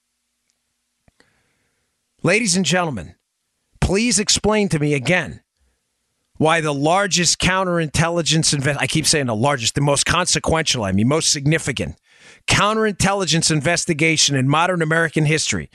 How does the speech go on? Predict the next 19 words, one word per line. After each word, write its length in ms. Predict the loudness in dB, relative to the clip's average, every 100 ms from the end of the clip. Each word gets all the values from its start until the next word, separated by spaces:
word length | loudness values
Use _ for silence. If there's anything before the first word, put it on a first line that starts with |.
| -20 -20 -20 -20 _
into 260 | 0 0
the 120 | 0 0
Donald 420 | 0 0 0 0
Trump 340 | 0 0 -2
team 280 | -2 -2 -2 _ _ _ _ _ _ -2
is 220 | 0 2
going 380 | 2 0 0 0
on 260 | 0 2
within 300 | 0 0 2
the 160 | 2 2
F 160 | 0 0
B 220 | 0 0
I, 300 | -2 -10 -14 _ _ _ _ _ _
conveniently 800 | -2 -2 0 2 2 2 2 0
right 360 | 2 0 -2 0
after 380 | 0 0 0 -2
the 180 | -2 -2
Russian 520 | 0 2 0 0 0
hack, 520 | -2 -2 -4 -12 -14